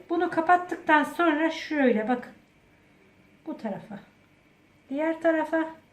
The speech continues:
Bu tarafa. Bu tarafa arkadaşlar.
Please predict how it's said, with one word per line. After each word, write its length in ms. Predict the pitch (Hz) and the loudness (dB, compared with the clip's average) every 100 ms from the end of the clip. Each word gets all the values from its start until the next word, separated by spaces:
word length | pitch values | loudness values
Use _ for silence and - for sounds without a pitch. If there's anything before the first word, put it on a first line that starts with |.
| _ _ _ _ _ _ _ _ _ - | _ _ _ _ _ _ _ _ _ -12
Bu 120 | 294 | -6
tarafa. 560 | 294 277 269 - 311 - - _ _ _ _ _ _ | -2 -2 -2 -4 -6 -8 -18 _ _ _ _ _ _
Bu 100 | 262 | -10
tarafa 360 | - 240 220 214 | -4 -4 -4 -6
arkadaşlar. 680 | 208 208 208 208 - 208 | -8 -8 -12 -12 -12 -14